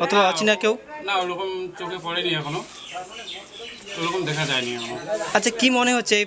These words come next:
Speaker 1: পাকিস্তানের টাকা এখানে এলো?
Speaker 2: আমরা এখন কিভাবে বলবো, আপনারা তদন্ত করেন, দেখেন। আমি কালকে কুড়ে পাইছিলাম ওইখানে, তখন জানালাম আপনাদেরকে।
Speaker 1: এর আগেও কি টাকা পাওয়া গেছে না কালকেই প্রথমবার?
Speaker 2: না,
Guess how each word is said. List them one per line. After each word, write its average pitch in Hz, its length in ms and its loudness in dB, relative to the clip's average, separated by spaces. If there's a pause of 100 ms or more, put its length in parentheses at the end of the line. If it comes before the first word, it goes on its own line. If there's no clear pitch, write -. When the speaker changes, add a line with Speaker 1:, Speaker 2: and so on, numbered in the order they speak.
Speaker 1:
পাকিস্তানের 214 440 2
টাকা 208 200 4
এখানে 214 180 2 (100)
এলো? 208 120 2 (1400)
Speaker 2:
আমরা 240 200 2
এখন 240 220 -2
কিভাবে 226 260 2 (100)
বলবো, 202 180 0 (260)
আপনারা 185 300 4 (180)
তদন্ত 180 260 0 (120)
করেন, 185 180 4 (120)
দেখেন। 170 220 2 (120)
আমি 170 180 -2
কালকে 165 240 0
কুড়ে 170 260 -2
পাইছিলাম 151 400 2
ওইখানে, 147 260 0 (680)
তখন 151 300 -2
জানালাম 156 400 2
আপনাদেরকে। 147 420 -2 (560)
Speaker 1:
এর 208 120 8
আগেও 240 180 2
কি 254 80 4 (180)
টাকা 214 200 6
পাওয়া 220 220 6
গেছে 226 240 4
না 254 60 8 (100)
কালকেই 202 300 4
প্রথমবার? 185 320 4 (360)
Speaker 2:
না, 170 60 0